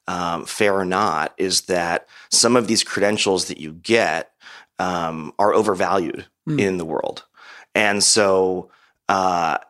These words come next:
Speaker 1: you know, I have a law degree from Columbia. I, I've never, I never took the bar. I've never practiced law. Um, but it's this little calling card that says,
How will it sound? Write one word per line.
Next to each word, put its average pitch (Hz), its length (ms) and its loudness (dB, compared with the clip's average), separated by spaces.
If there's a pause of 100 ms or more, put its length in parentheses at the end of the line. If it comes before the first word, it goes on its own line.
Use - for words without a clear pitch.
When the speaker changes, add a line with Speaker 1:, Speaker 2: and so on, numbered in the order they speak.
(140)
Speaker 1:
you 107 260 0
know, 113 140 4
I 73 100 2
have 120 140 0
a 104 40 0
law 98 220 2
degree 95 160 -6
from 90 160 -4
Columbia. 90 680 -2
I, 95 240 -4
I've 92 180 -6
never, 98 640 0
I 104 60 0
never 104 220 4
took - 140 -6
the - 60 -4
bar. 78 360 -2
I've 90 100 -2
never 95 200 -2
practiced 87 440 -4
law. 50 420 -6 (440)
Um, 92 640 -2
but 117 160 4
it's - 140 0
this 123 160 2
little 123 140 4
calling 120 360 2
card 90 280 -2
that 85 120 -6
says, 85 840 -2